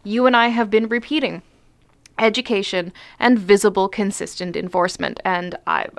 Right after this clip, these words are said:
I think when they announced the speed camera, red light cameras that were gonna measure speed,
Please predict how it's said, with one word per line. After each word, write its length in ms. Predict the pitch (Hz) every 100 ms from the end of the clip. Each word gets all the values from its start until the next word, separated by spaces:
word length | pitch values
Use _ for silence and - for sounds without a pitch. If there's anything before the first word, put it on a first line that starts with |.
| -
I 80 |
think 260 | 190 208 202
when 140 | 208
they 120 | 202 196
announced 440 | 185 185 180 -
the 100 | 185
speed 760 | - - 240 240 226 226 208 214 _ _
camera, 800 | - 233 208 202 202 196 196 196 190
red 200 | 202 202
light 180 | 202 196
cameras 380 | 208 196 202
that 100 | -
were 60 | 190
gonna 140 | 190 190
measure 280 | 190 185
speed, 520 | 180 - 202 196 233